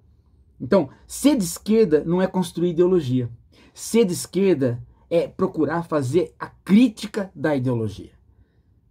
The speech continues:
Você fala pra mim assim, "Paulo, mas a crítica da ideologia não é ideológica?" No limite pode ser,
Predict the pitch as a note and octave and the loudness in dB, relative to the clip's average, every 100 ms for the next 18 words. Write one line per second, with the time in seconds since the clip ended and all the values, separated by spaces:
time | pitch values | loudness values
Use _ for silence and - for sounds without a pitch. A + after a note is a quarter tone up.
0 | _ _ _ _ F#3+ G3+ G3 F#3+ F3 E3+ | _ _ _ _ 0 4 4 4 0 0
1 | D#3 D#3 C3 G3 E3+ E3 E3 E3 - A3+ | -2 -4 0 2 2 0 -4 -6 -4 -6
2 | - F#3+ E3+ D#3 D#3 C#3+ C3 D#3+ D3 D3 | -4 -2 0 2 2 2 0 0 2 2
3 | C#3 B2 A#2+ C3 F#3+ E3 B2 C3 A2 - | 2 2 2 4 2 0 -6 -10 -12 -12
4 | - - - C#3+ D3+ C#3+ C3 F3 G#3+ A#3+ | -20 -16 -4 0 2 2 2 2 0 0
5 | C4+ C4 C#4 - F3 D#3 | 2 2 0 -2 0 0